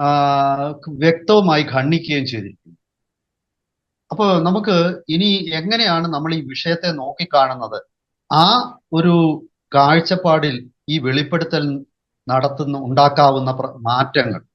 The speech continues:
അതിനെക്കുറിച്ച് നമുക്കൊന്ന് നോക്കാം. അതായത് ഗൗതം ആദ്യം പറഞ്ഞതുപോലെ ഭരണകൂട ഭീകരത അല്ലെങ്കിൽ പിന്നെ പോലീസ് ഭീകരത, ഇതിനെക്കുറിച്ച് നമ്മൾ,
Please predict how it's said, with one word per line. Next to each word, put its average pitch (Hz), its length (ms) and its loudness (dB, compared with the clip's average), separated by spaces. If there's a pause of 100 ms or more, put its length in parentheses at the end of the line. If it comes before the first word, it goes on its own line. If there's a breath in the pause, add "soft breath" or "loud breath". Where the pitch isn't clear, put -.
(120)
അതിനെക്കുറിച്ച് 196 460 2
നമുക്കൊന്ന് 107 520 -6
നോക്കാം. 101 320 -8 (720)
അതായത് 190 680 4 (120)
ഗൗതം 175 380 6
ആദ്യം 170 300 4
പറഞ്ഞതുപോലെ 143 640 2 (440)
ഭരണകൂട 185 600 2
ഭീകരത 143 500 -2 (320)
അല്ലെങ്കിൽ 143 520 -4 (520)
പിന്നെ 123 200 -6
പോലീസ് 143 540 2
ഭീകരത, 104 420 -2 (600)
ഇതിനെക്കുറിച്ച് 185 800 2
നമ്മൾ, 156 640 0